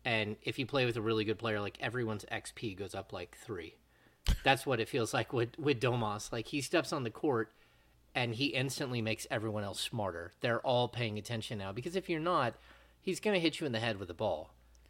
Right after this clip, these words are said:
You know, he's, he's gonna be active. He's gonna throw the ball around. He's, he's waiting for smart players to make smart plays, and yeah, I do think that this team, you know,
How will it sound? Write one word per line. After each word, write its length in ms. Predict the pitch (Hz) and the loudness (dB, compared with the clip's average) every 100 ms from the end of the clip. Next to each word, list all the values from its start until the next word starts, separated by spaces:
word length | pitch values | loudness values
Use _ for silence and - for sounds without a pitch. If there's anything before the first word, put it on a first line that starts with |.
| - | -6
You 120 | 123 | -2
know, 160 | 104 98 | -2 -2
he's, 240 | 117 117 | -2 -4
he's 320 | - 131 123 | -4 -2 -2
gonna 240 | 110 120 135 | 0 0 2
be 120 | 135 | 4
active. 440 | 117 117 - 127 | 4 4 2 -2
He's 180 | 117 107 | 0 -2
gonna 220 | - 113 | -2 -4
throw 200 | - 123 | -2 -2
the 80 | 117 | 0
ball 280 | 110 107 107 | 2 2 2
around. 320 | 101 107 120 | 0 -2 -4
He's, 240 | 110 107 - 143 | -6 -8 -14 -16
he's 260 | 139 127 104 | -10 -8 -6
waiting 400 | 98 107 123 117 | -4 -2 -2 -6
for 360 | - 113 107 - - - - | -4 -2 -2 -4 -18 -20 -8
smart 440 | - - 131 139 - | -6 0 4 4 2
players 340 | 131 127 117 | 0 0 -2
to 60 | 127 | -2
make 300 | 113 117 - | 0 0 -4
smart 360 | - 117 123 | -2 0 0
plays, 520 | - 117 110 127 127 - | -2 -2 0 -2 -4 -4
and 400 | 120 110 110 113 - _ - | -2 -2 -4 -8 -16 _ -2
yeah, 220 | 127 127 | 2 2
I 100 | 127 | 0
do 180 | 117 135 | -2 -2
think 180 | 135 120 | -2 -2
that 140 | 117 | -2
this 180 | - 107 | -4 -4
team, 400 | - 123 113 110 - - | -4 -4 -2 -4 -8 -10
you 120 | 131 | -6
know, 120 | 151 | -6